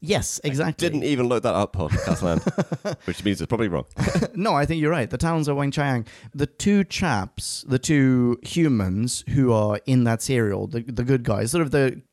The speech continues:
Speaker 1: companions du jour.
Speaker 2: Yeah.
Speaker 1: Yeah, or de semaine. They have their own spin-off series on Big Finish. They're like detective stories, I
Speaker 2: Yeah.
Speaker 1: guess, 'cause they solve crime. They're like Sherlock and, and Watson.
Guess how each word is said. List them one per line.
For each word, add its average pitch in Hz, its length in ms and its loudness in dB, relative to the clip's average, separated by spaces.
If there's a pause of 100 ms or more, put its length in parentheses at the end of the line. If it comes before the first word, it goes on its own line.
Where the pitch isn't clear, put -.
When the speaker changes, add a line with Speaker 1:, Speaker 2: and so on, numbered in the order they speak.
Speaker 1:
companions 139 640 2
du 123 140 0
jour. 104 320 0 (260)
Speaker 2:
Yeah. 92 240 2
Speaker 1:
Yeah, 55 100 -4
or 113 220 -6
de 117 180 -10
semaine. 101 380 -4 (260)
They 156 340 0
have 156 340 2
their 139 200 2
own 131 240 0
spin-off 120 440 -2
series 104 580 -2
on 113 180 0
Big 104 220 -2
Finish. - 480 -8 (160)
They're 427 160 2
like 320 260 -2
detective 120 500 0
stories, 110 400 0
I 98 100 4
Speaker 2:
Yeah. 82 60 0
Speaker 1:
guess, - 360 -8
'cause 190 260 -2
they 151 220 2
solve 107 320 0
crime. 104 280 -4
They're 185 120 2
like 147 420 0
Sherlock 104 400 0
and, 117 300 -2
and 113 120 -6
Watson. - 400 -8